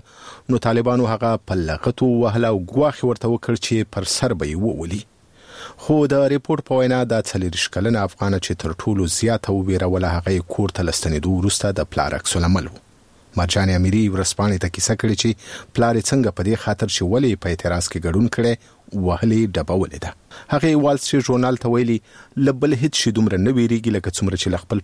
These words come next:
پلار ویریږي. د مرجانې په وینا، د طالبانو په وړاندې هم د هغه څه په خاطر چې پلار یې پرې تیر کړي، غږ پورته کوي. ورځپاڼې په وروستیو شلو کلونو کې د افغانستان په لویو ښارونو لکه کابل کې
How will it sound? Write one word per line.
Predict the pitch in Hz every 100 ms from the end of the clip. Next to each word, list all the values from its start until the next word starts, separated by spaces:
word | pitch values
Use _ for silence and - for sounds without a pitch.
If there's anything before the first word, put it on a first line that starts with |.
| -
پلار | 107 - 58
ویریږي. | 71 67 - - - _ _ -
د | 90
مرجانې | 90 104 95 -
په | 90
وینا، | 95 107 - - - - 113
د | 110 101
طالبانو | 104 104 113 113 -
په | 104
وړاندې | 104 110 107
هم | 113 113 101
د | 104
هغه | 101 -
څه | 123 123
په |
خاطر | 98 90 87
چې | - -
پلار | 120 127
یې | 113
پرې | 110 104
تیر | 110 -
کړي، | 123 123
غږ | 107 104 -
پورته | - - -
کوي. | - 87 - _ - - - -
ورځپاڼې | 202 175 180 165 135
په | 143
وروستیو | 120 - 151 135 -
شلو | 143 123 113
کلونو | 110 110
کې | -
د | 98
افغانستان | - 92 - 104 90 -
په | 85
لویو | 98 123 -
ښارونو | 101 101 107 98
لکه | 90 - -
کابل | 85 87 120
کې | -